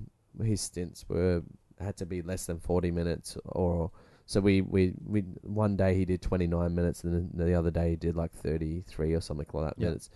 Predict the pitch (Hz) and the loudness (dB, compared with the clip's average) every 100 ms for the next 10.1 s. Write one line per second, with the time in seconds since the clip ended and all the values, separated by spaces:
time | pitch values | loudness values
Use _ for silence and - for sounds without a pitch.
0 | - 131 - 127 143 139 127 - 123 117 | 0 0 2 6 10 10 8 2 0 4
1 | 113 117 107 101 95 92 - 107 98 107 | 6 6 2 4 4 2 2 2 4 4
2 | 87 95 - - _ _ - - 117 120 | 2 -2 -6 -14 _ _ -6 2 4 4
3 | 113 107 - - 104 104 92 - 98 85 | 0 -6 -6 4 6 8 4 0 2 0
4 | 87 _ _ _ _ _ _ _ _ - | -4 _ _ _ _ _ _ _ _ 0
5 | - 113 110 110 87 - - 113 120 123 | 8 10 10 8 6 -2 0 4 4 4
6 | - 110 107 - 104 92 92 95 98 90 | 4 4 4 2 4 4 2 0 0 4
7 | 92 87 - 107 110 - 82 90 - 107 | 4 4 0 -4 -2 -2 -4 -4 -4 -4
8 | - 101 98 98 95 90 - 85 82 - | -2 2 2 2 0 0 0 0 -2 -8
9 | 78 82 80 95 92 90 90 - 92 - | -4 -4 -4 -4 -2 0 -2 -2 -4 -8
10 | - | -16